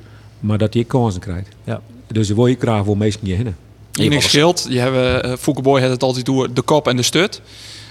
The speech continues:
Speaker 4: Eh, de stut, daar hoest net naar om te zien.
Speaker 1: Nee, Sonny bloedgelukkig.
Speaker 4: Ja.
Speaker 1: Ja, ik vind Sonny, eh, ten eerste een, een fantastisch meisje.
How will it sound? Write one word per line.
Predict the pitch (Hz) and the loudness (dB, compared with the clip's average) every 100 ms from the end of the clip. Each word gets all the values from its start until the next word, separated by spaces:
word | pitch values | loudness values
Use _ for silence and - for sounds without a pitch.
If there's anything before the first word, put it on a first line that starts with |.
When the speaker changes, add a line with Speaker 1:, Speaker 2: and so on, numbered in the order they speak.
| - | -16
Speaker 4:
Eh, | - 127 127 123 127 - - - | -4 -2 0 -2 -6 -12 -20 -20
de | - 127 | -10 -4
stut, | 120 170 233 - - | 0 2 0 -2 -8
daar | 185 | -2
hoest | 185 196 | -2 0
net | 190 | -2
naar | 180 | -2
om | 165 | -2
te | 120 | -2
zien. | 120 120 120 | -4 -8 -10
Speaker 1:
Nee, | - 117 | -2 0
Sonny | 101 117 107 | 0 0 0
bloedgelukkig. | 95 107 107 98 - - - - | -2 -2 -4 -4 -10 -20 -20 -8
Speaker 4:
Ja. | 175 | -4
Speaker 1:
Ja, | 117 101 87 | -2 -4 -6
ik | |
vind | 90 110 | -4 -6
Sonny, | - 120 107 104 101 | -2 -2 0 0 0
eh, | 87 - - - - | -4 -12 -20 -20 -10
ten | 110 | -4
eerste | 104 98 98 | -4 -4 -6
een, | 101 - | -8 -8
een | 110 98 | -10 -8
fantastisch | - - 101 - | -10 -6 -4 -4
meisje. | 95 101 98 - | -4 -4 -6 -8